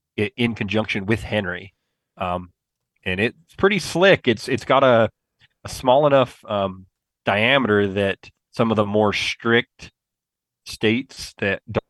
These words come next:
don't allow you to shoot the, the bigger cartridges, um, or certain amounts of powder,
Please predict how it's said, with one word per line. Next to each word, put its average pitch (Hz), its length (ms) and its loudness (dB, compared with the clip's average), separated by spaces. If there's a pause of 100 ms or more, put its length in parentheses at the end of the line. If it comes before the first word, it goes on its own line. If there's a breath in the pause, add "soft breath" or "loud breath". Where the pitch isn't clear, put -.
(120)
don't 107 140 0
allow 107 260 2
you 110 160 0
to 98 100 -4
shoot 113 380 -4
the, 98 160 -8 (280)
the 92 120 -8 (140)
bigger 107 400 0
cartridges, 117 840 -4 (640 loud breath)
um, 92 400 -8
or 90 200 -8
certain - 300 -2
amounts 107 200 0
of 90 120 -8
powder, 110 440 2